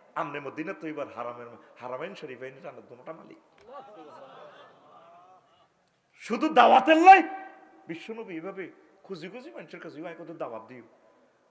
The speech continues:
নূহ আলাইহিস সালাম সাড়ে নশো বছর দাওয়াত দিছে। ওনারে মারি পৌরসভা, লক্ষ্মীপুর পৌরসভা, ইউনো ডাস্টবিন উত্তর রেখেছে, বস্তাত ভরিয়ে এলেছে, হেয়াজের বস্তার লগে। আপনার ওয়াজের নির্যাতনে আর বাঁচি না, মারি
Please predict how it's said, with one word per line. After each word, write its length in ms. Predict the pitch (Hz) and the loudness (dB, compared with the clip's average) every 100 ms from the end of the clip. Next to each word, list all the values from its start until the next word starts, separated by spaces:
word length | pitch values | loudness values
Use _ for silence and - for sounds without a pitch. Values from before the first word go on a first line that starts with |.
| _ | _
নূহ 200 | 143 214 | -8 -2
আলাইহিস 280 | 311 302 - | 0 0 -4
সালাম 320 | 294 302 294 - - - | -6 -4 -6 -10 -20 -18
সাড়ে 300 | - 160 226 | -12 -10 -10
নশো 260 | 208 - | -14 -16
বছর 240 | 330 247 214 | -16 -18 -14
দাওয়াত 280 | 226 151 139 | -12 -12 -14
দিছে। 240 | 143 139 120 - - _ _ _ _ - | -16 -18 -20 -20 -20 _ _ _ _ -12
ওনারে 240 | 165 202 | -10 -8
মারি 480 | 156 135 156 180 233 214 - - - - | -10 -10 -8 -8 -12 -20 -20 -20 -20 -14
পৌরসভা, 420 | 160 175 180 175 | -12 -12 -14 -12
লক্ষ্মীপুর 420 | 160 160 190 190 | -12 -14 -16 -16
পৌরসভা, 460 | 160 151 165 175 165 | -16 -16 -16 -14 -14
ইউনো 200 | 160 156 | -14 -12
ডাস্টবিন 420 | 135 - 151 147 | -14 -14 -16 -16
উত্তর 180 | 151 160 | -14 -14
রেখেছে, 220 | 135 131 | -14 -16
বস্তাত 380 | 113 135 - 170 | -14 -14 -12 -12
ভরিয়ে 260 | 170 151 | -12 -14
এলেছে, 300 | 110 104 - - - - | -14 -18 -20 -20 -20 -14
হেয়াজের 260 | 147 113 107 | -12 -12 -16
বস্তার 300 | 110 - 110 | -18 -16 -18
লগে। 220 | 98 95 _ _ _ _ _ _ _ _ _ _ _ | -18 -20 _ _ _ _ _ _ _ _ _ _ _
আপনার 240 | - 139 | -18 -12
ওয়াজের 340 | 123 135 160 160 | -4 -2 -2 -4
নির্যাতনে 520 | 156 160 165 151 135 | -8 -10 -10 -10 -10
আর 100 | 120 | -10
বাঁচি 280 | 117 113 110 | -10 -14 -16
না, 120 | 95 - - - - _ _ _ _ _ | -20 -20 -20 -20 -20 _ _ _ _ _
মারি 420 | - 139 151 139 | -12 -8 -8 -8